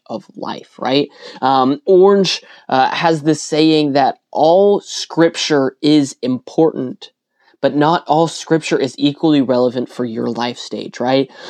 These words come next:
Um, they give the example of, uh, David and Bathsheba with our kindergartners is not quite the same as David and Bathsheba with our high schoolers. Um, whereas we may spend one week or just skip over David and Bathsheba for them,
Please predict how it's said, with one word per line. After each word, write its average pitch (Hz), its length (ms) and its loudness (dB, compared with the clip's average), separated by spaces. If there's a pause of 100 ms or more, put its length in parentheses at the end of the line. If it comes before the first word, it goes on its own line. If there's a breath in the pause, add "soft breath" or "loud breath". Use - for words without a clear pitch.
Um, 143 160 2
they 151 100 6
give 160 160 4
the 165 140 4
example 151 500 2
of, 139 160 2 (220 loud breath)
uh, 131 160 2
David 165 340 4
and 165 100 4
Bathsheba 160 600 2
with 151 180 2
our 160 120 4
kindergartners 151 800 2
is 139 160 -6
not 180 380 0
quite 185 300 0
the 165 60 -12
same 165 460 0 (100)
as 135 200 -4
David 160 320 2
and 139 200 -2
Bathsheba 127 640 -2
with 131 300 -4
our 127 180 -2
high 135 280 -4
schoolers. - 640 -8 (320 loud breath)
Um, 131 300 0
whereas 135 580 2
we 151 260 2
may 139 480 4
spend 127 440 -2
one 139 260 2
week 165 240 2
or 156 80 2
just 139 220 -4
skip 180 240 0
over 185 260 4
David 151 280 2
and 139 60 0
Bathsheba 135 440 -2
for 135 160 -4
them, 156 260 0